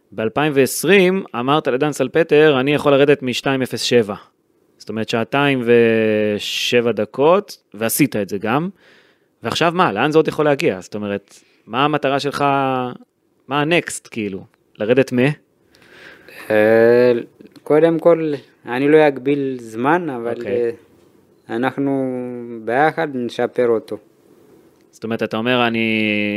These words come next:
Speaker 1: אני עוד אחזור למאבקים האלה של השיא ישראל", כאילו? זה מה שאתה אומר?
Speaker 2: זה כן, בטוח.
Speaker 1: צריך רק ל-, להסביר למי שלא מכיר, אה, יש רק שלושה כרטיסים,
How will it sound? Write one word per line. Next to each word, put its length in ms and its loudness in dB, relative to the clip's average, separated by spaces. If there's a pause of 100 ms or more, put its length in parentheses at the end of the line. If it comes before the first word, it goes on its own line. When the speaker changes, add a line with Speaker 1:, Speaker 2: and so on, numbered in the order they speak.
(140)
Speaker 1:
אני 180 -6
עוד 120 0
אחזור 360 2
למאבקים 600 -2
האלה 200 2
של 180 -2
השיא 240 -4
ישראל", 560 0
כאילו? 320 -2
זה 100 -2
מה 80 0
שאתה 220 0
אומר? 240 -2 (360)
Speaker 2:
זה 300 4
כן, 240 -2
בטוח. 420 -6 (840)
Speaker 1:
צריך 180 -4
רק 100 -2
ל-, 120 2
להסביר 420 2
למי 160 -4
שלא 300 0
מכיר, 480 -6 (300)
אה, 160 -10 (640)
יש 220 -2
רק 120 -2
שלושה 420 -2
כרטיסים, 640 -4